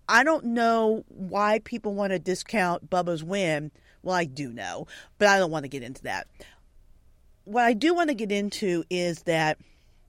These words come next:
if you're holding all this, harboring all this hate in your heart for Bubba Wallace, you're missing out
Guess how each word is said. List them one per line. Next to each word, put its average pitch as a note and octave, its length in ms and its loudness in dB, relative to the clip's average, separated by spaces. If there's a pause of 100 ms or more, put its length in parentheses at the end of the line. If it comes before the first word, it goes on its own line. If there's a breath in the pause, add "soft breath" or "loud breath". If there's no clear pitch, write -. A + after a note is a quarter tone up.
(500)
if B3 120 -2
you're B3+ 120 0
holding E4+ 400 0
all D4+ 120 2
this, A#3 180 -6
harboring A#3 480 -2
all G3+ 180 -2
this F#3+ 200 -6 (180)
hate D#3+ 360 -4 (560 soft breath)
in G3+ 120 -4
your G3+ 120 -4
heart F#3 240 -2
for F#3 100 -6
Bubba D#3+ 200 -2
Wallace, C#3 680 -4 (880 soft breath)
you're G#3+ 380 0
missing B3 500 0
out G3+ 320 4